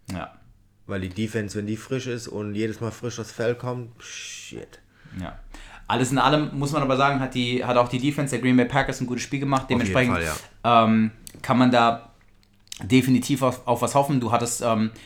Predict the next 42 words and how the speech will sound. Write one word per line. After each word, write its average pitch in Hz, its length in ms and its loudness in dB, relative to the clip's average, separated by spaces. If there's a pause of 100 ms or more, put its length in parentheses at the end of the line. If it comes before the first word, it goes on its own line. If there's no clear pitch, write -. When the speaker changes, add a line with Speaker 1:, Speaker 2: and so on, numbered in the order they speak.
(120)
Speaker 1:
sehr, 131 220 6
sehr 127 200 4
wenig 117 220 0
Rushing. 135 460 0
Gut, 127 240 2 (1400)
die 117 80 -2
Seahawks 120 400 4
sind 123 140 0
halt 117 140 2
momentan 110 340 0
auch 101 100 -2
sehr 110 300 2
depleted, 127 500 -2
was 113 160 -4
Running 123 180 4
Backs 110 200 0
angeht. 127 280 -2
Und 110 80 0
Speaker 2:
Mhm. 104 40 4
Speaker 1:
Marshawn 113 300 2
Lynch 117 220 0 (260)
läuft 110 260 0
zwar 123 120 2
vier 117 220 -2
Touchdowns 123 480 -2
in 110 160 -4
drei 110 180 0
Spielen, 113 380 -2
aber 95 160 -2
das, 95 300 -8
äh, - 20 -14 (500)
halt 98 160 -2
nicht 104 160 -4
viele 101 180 0
Yards 98 360 0
und 92 80 -6
das 82 120 -8
sind - 180 -14
viele 101 260 -4
kurze 123 320 -2
Touchdowns. 110 460 -2
Speaker 2:
Mhm. 101 280 -6